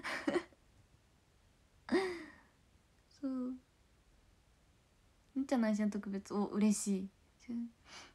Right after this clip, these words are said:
二十二時以降、あ、そうよね。私できないもんね。二十二時以降。やりたいけど早く。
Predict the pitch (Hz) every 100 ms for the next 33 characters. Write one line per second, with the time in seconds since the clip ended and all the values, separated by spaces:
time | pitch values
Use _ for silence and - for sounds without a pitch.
0 | - 285 427 392 311 302 277 285 240 208
1 | 214 214 247 220 196 185 190 - - 220
2 | 214 392 381 226 196 214 95 123 117 -
3 | - - - - - - - _ - 214
4 | 233 330 262 214 202 202 202 -